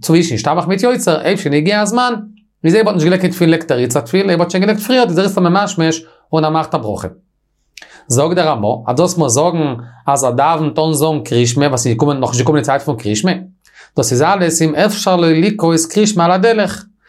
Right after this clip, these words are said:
ער קען אונטערוועגס זאגן, קריאת שמע, דהיינו, שיזכרון בפסוק קריאת שמע, דאס איז לעיכובא, און כמו שנאמר, לעיתים מנוחתא.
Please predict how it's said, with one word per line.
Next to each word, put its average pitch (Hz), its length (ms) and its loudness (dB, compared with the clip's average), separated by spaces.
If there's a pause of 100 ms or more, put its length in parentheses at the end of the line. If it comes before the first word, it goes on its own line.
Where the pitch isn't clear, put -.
(140)
ער 131 60 0
קען 196 160 -2
אונטערוועגס 208 440 2
זאגן, 196 260 0
קריאת 180 200 0
שמע, 165 160 0
דהיינו, 175 280 0
שיזכרון 196 760 -2
בפסוק 175 380 -2
קריאת 214 180 0
שמע, 160 140 2
דאס 180 180 2
איז 170 120 2
לעיכובא, 156 480 0 (680)
און 156 100 0
כמו 160 280 2
שנאמר, 185 480 2
לעיתים 170 360 0
מנוחתא. 185 320 2